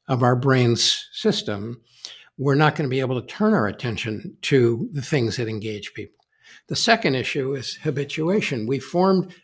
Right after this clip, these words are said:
a new habit being away from work for two years. We can't, not only we can't flip a switch and ask people to return, there has to be a gradual way to do that. But even with the gradual approach,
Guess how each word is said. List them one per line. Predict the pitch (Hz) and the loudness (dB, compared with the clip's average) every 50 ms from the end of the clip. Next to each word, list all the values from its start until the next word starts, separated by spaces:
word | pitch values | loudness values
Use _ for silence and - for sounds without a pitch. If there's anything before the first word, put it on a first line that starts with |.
| _ | _
a | - 139 | -6 -2
new | 135 151 185 202 | 2 6 6 6
habit | 147 151 185 185 175 131 127 123 113 | 6 6 6 6 6 4 2 0 0
being | 113 147 143 143 143 151 | 0 0 2 2 0 -2
away | - - 120 117 131 160 170 | -2 -4 -4 -2 -2 -2 -2
from | - - - 147 135 135 | -2 -2 -2 -2 0 2
work | 151 156 147 - | 2 0 0 -2
for | - - | -6 -8
two | 123 - - 156 143 | -6 -2 0 0 2
years. | 139 147 156 151 139 131 131 - - - - - - _ _ | 4 4 4 4 4 2 0 -2 -6 -8 -12 -20 -20 _ _
We | - 135 131 | -6 -6 -6
can't, | - - 160 180 185 190 - - - _ _ _ _ _ _ - | -4 0 0 0 0 0 -4 -12 -20 _ _ _ _ _ _ 0
not | - 175 170 | 4 6 6
only | 156 156 143 | 6 6 6
we | 120 117 | 4 2
can't | - - 185 139 - | 0 0 0 0 2
flip | - - 180 170 | 4 4 4 6
a | 147 117 | 4 2
switch | - - 180 160 151 - | 2 4 4 4 4 4
and | 135 127 | 2 0
ask | 131 135 123 - | 0 0 0 0
people | - 160 131 120 139 | 2 2 2 2 0
to | 127 123 | -2 -2
return, | 123 110 110 - - 196 208 170 120 117 117 | -2 -4 -4 0 4 4 6 6 6 4 2
there | 123 120 | 2 2
has | 110 139 127 - | 2 2 2 2
to | - 147 | 2 0
be | 120 120 | 2 2
a | 117 104 | 2 0
gradual | 92 98 127 127 131 151 156 123 120 123 117 107 110 104 | 0 -2 -2 0 2 2 2 4 4 4 4 4 4 2
way | 104 113 117 123 120 113 | 2 2 2 2 0 0
to | 101 113 107 | -2 -4 0
do | - 156 180 226 | 4 6 6 8
that. | 190 139 113 107 117 - - - - - - - _ - | 8 6 4 2 0 -4 -6 -12 -18 -18 -20 -16 _ 0
But | 156 180 | 4 6
even | 226 247 240 220 190 | 6 8 8 8 8
with | 175 180 175 | 8 6 6
the | - 175 | 4 2
gradual | 131 143 151 156 165 147 - 156 151 139 | 2 4 4 4 4 4 2 0 0 0
approach, | 139 135 - - 208 254 254 151 - - - | 0 -2 -2 0 2 2 2 2 0 -2 -8